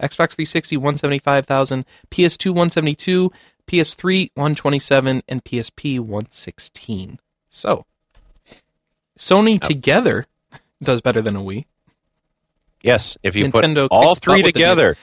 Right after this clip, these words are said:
Speaker 2: they can
Speaker 1: it should,
Speaker 2: outsell
Speaker 1: you know,
Speaker 2: the Wii.
Speaker 1: the D S obviously is 'cause of the D S I. So,
Speaker 2: Yeah.
Speaker 1: yeah. And, uh,
Speaker 2: Did I make it
Speaker 1: so
Speaker 2: to a month? Are we done with this stupid
Speaker 1: Oh,
Speaker 2: crap?
Speaker 1: yeah, yeah, you won.
Speaker 2: Thank you.
Speaker 1: Yeah,
Speaker 2: What do I
Speaker 1: Michael
Speaker 2: win?
Speaker 1: wins the bet. Um, I stop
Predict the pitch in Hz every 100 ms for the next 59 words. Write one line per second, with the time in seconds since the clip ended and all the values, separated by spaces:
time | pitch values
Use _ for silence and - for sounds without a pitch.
0 | - - 113 117 107 113 - 123 117 110
1 | 147 175 165 220 196 - 165 151 - 123
2 | - 123 107 98 92 - - - - _
3 | _ _ _ _ _ - - - - -
4 | _ - - _ _ _ _ 135 131 131
5 | 131 131 123 117 113 113 113 113 143 143
6 | 156 147 175 151 160 190 _ _ _ _
7 | 113 131 139 147 156 151 - 151 139 208
8 | 262 156 208 170 131 - 151 127 - -
9 | 131 127 127 110 - _ _ _ _ _
10 | - 98 - 90 139 117 107 123 143 135
11 | 143 143 135 123 120 _ _ - 123 123
12 | 123 117 _ _ - 120 - 127